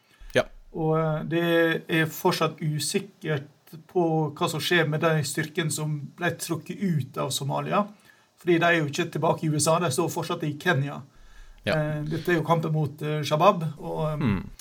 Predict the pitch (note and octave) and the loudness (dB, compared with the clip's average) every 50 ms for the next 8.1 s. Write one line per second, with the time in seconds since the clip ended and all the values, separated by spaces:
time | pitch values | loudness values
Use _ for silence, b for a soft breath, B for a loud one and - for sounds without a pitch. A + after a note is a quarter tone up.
0 | B B B B B - E3+ E3 D#3+ D#3 D#3 D3+ C#3+ - - - - - D#3+ D#3 | B B B B B -2 0 2 4 4 2 2 0 -4 -4 0 2 4 4 4
1 | D#3 C#3 D3+ D#3 D#3+ F3 F3 - - - A#3+ - A3 G#3 F#3+ D#3+ C3+ D#3 D#3 D#3 | 2 0 -4 -2 0 0 2 2 0 0 4 6 6 6 6 4 2 2 0 0
2 | D3+ - F3 D#3 D3 - D#3+ D3 D#3 E3 D#3+ C3+ D#3 D#3 D3+ C3 C#3+ C3 D3 D3+ | 0 -4 -4 -4 -4 -4 -4 -8 -6 -6 -6 -4 -4 -4 -4 -6 -6 -6 -6 -6
3 | C#3+ C3+ - - - E3+ D#3 C#3 C#3+ C3+ A#2 - C#3+ C#3 C#3 C#3+ D3 D#3+ C3+ - | -6 -6 -6 0 4 4 4 4 2 0 -2 -2 -4 -4 -4 -6 -6 -6 -6 -6
4 | - E3 D#3+ D#3+ C#3+ C3+ C3+ C3+ C#3 C3+ C3+ A2+ - _ _ _ - - - - | -8 -8 -6 -4 -2 0 0 -2 -2 -4 -6 -10 -14 _ _ _ -20 -20 -20 -18
5 | - - - - - - - B B B B B B - D#3 E3 E3 E3+ E3+ D#3 | -12 -10 -8 -10 -10 -12 -16 B B B B B B 10 12 12 12 12 12 12
6 | D3 D3+ C#3 C#3+ C#3 B2 G#2 - C3+ A#2 - B2+ A#2 A2+ A2+ A#2 A#2 A2 G#2+ G2+ | 10 8 8 10 8 8 6 4 -2 0 4 6 6 6 6 4 2 4 4 4
7 | F#2+ F#2+ G2+ G#2 G2 G2 G2 G2 F#2 F2+ - - - G#2+ G2+ G2 - A2 G#2 G#2 | 4 4 4 2 6 6 6 6 6 2 0 2 2 2 2 0 0 0 2 2
8 | G#2 F#2+ | 2 2